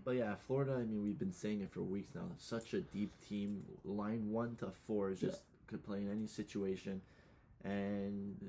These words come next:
Speaker 1: I mean, when you got guys like Barkov and Huberdeau, who are your top guys, putting up top numbers
Speaker 2: Oh
Speaker 1: as
Speaker 2: my God,
Speaker 1: usual,
Speaker 2: they're insane.
Speaker 1: with the depth that they have, you're gonna go places.
Speaker 2: I think, yeah, they're gonna go,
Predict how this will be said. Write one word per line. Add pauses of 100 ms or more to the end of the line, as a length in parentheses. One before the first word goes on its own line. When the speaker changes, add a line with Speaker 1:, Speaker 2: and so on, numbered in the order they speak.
(200)
Speaker 1:
I
mean,
when
you
got
guys
like
Barkov
and
Huberdeau,
who
are
your
top
guys, (120)
putting
up
top
numbers
Speaker 2:
Oh
Speaker 1:
as
Speaker 2:
my
God,
Speaker 1:
usual,
Speaker 2:
they're
insane. (100)
Speaker 1:
with
the
depth
that
they
have,
you're
gonna
go
places. (120)
Speaker 2:
I
think,
yeah, (160)
they're
gonna
go,